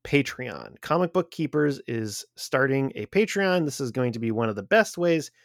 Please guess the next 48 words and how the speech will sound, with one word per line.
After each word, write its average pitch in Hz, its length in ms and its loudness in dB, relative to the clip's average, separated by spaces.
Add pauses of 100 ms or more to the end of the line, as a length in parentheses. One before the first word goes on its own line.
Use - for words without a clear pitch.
(160)
to 139 100 -6
support 170 440 0
us. 151 280 4 (400)
And 131 500 2
as 131 200 6
a 143 40 -2
fan 208 380 2
of 170 100 0
the 156 60 0
show, 214 400 4
if 147 160 -2
you 151 100 -2
like 143 240 2
the 147 60 -4
show, 175 340 4
it's - 240 -6
just 131 220 -6
more 147 360 2
of 135 120 -2
what 131 200 -2
you 123 140 -2
love. 117 280 -6
There's 110 200 -6
gonna 113 180 -2
be 107 220 -6
extra - 420 -4
episodes. 120 560 -2
There's 110 160 -8
gonna 113 200 -4
be 117 140 -4
more 160 260 0
content 170 600 -2
from 135 160 -4
us. - 220 -4 (300)
There 113 100 -4
might 135 160 2
be 170 80 -2
some 214 260 -2
video 247 340 4
content. 110 480 -4 (240)
There's 139 360 4
gonna 151 220 2
be 151 160 2
some 143 340 2 (240)
exclusive 175 840 4 (420)
cool 170 580 6
stickers 123 580 0
that, 98 120 -6